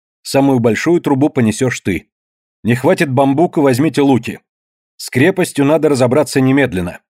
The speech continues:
Выполняй". Вот так, будет знать, как злить меня. Он встал и раздраженно назвал имена своих помощников. Не исключено, что все эти люди недавно разозлили его. Это как снежный ком, катящийся по склону.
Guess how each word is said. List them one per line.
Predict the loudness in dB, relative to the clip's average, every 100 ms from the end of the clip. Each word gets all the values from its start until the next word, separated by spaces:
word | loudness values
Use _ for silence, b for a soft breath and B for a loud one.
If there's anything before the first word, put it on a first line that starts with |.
| _
Выполняй". | -2 0 2 2 0 -2 -10 _ _ _ _ _ _ _
Вот | -4 -4 -2
так, | -2 -2 -2 -16 -6
будет | 0 0 0
знать, | 0 -2 0
как | -4
злить | 0 0 0
меня. | -4 -8 -10 -18 _ _ _ _ _
Он | -4 -2
встал | -2 0 2 2
и | 0 -2
раздраженно | 0 0 0 0 0
назвал | 0 0 0 -2 -2
имена | -4 -2 -4
своих | -4 -4 -4
помощников. | -6 -6 -8 -12 -18 -20 -20 _ _ _ _ _
Не | -4
исключено, | 0 -2 0 -2 -2
что | -4
все | -2 -2
эти | 0 0
люди | 0 2
недавно | 0 2 0 0 0 -2 -2
разозлили | -2 0 -2 0 0 0
его. | -2 -4 -10 -18 _ _ _ _ _
Это | -2 -2 -4
как | -2 -4 -2
снежный | -2 -2 0 -2
ком, | 0 0 0
катящийся | -4 -4 -4 -4 -4 -4
по | -8
склону. | -10 -8 -6 -8 -14